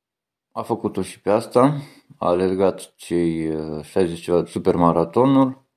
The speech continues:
a continuat să alerge, după care s-a hotărât el și a vrut să alerge la un triatlon. Acesta este compus din, uh, cum mulți știu, din, uh,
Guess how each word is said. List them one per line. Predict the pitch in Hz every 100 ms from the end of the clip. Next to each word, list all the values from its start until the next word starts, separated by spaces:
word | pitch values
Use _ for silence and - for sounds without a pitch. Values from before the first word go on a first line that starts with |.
| _ _ _ _ _
a | - 113
continuat | - 107 104 107 104 95
să | -
alerge, | 92 117 117 117
după | 107 117
care | 113 110
s-a | 107 104 107 110 110 107 107 104 104 104 101 98
hotărât | 110 104 120 131
el | 131 127
și | 120
a |
vrut | 110 123
să | 120
alerge | 110 107 113 104 107 104
la | 101 101
un | 101 101 98 92
triatlon. | 104 113 101 - 110 92 82 92
Acesta | 90 101 101
este | 95
compus | 101 90 104 95
din, | 98 95
uh, | 95 95 92 92 90 92 90 92 _ _ _ _ _ _ _ -
cum | 98
mulți | 98 90 -
știu, | - - 101
din, | 90 90 92
uh, | 92